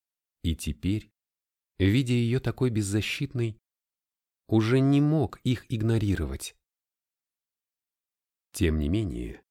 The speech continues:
хоть он и не был садоводом, Одно он знал.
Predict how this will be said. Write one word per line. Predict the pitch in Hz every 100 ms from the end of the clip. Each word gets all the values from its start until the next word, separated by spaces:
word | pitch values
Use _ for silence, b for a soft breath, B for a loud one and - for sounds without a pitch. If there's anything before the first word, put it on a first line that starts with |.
| _ _ _ _ -
хоть | - 147 -
он | - 123
и | - 113
не | 110 107
был | 98 90
садоводом, | - 82 80 104 110 110 110 _ _ _ _ _ -
Одно | 117 139 175
он | 143
знал. | 87 80 78 82